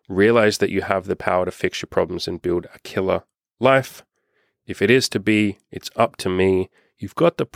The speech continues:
the solution inside you. Stop obsessing about the problem and just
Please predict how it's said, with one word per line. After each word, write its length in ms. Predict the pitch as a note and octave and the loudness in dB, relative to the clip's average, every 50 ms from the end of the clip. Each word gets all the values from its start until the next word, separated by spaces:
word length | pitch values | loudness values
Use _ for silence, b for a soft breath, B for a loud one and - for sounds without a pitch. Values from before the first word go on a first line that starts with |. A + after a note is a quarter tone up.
| - - | -20 -10
the 160 | A2+ G#2 G2+ | -2 -2 0
solution 580 | G2 - - F#2+ F#2 G2 G#2+ G2+ - - G2 F#2 | 0 0 -2 0 0 0 0 0 0 -4 -4 -4
inside 640 | - F2 E2 E2 - - B2 A#2 A2+ G#2 F2 - | -4 -8 -8 -8 -2 2 2 2 2 2 -2 -4
you. 140 | F2+ F2+ E2+ b b b b b b | -8 -8 -8 b b b b b b
Stop 320 | - - - B2 C3 - | -10 -2 2 2 2 2
obsessing 480 | - C3 - - B2+ B2 - - B2 A2+ | 0 -4 0 2 2 2 2 0 -2 -2
about 240 | A2 G#2 G2+ - - | 0 0 0 0 -2
the 80 | F#2+ | -6
problem 480 | - - G#2 F#2 F2+ E2+ F#2+ F2+ G2 G#2+ b b b b b b b b b b b b b b b b b b - | -2 0 0 0 0 0 -2 -4 -4 -6 b b b b b b b b b b b b b b b b b b -6
and 140 | - B2+ - | -4 -2 2
just 240 | D#3 E3 D#3+ - | 2 2 0 0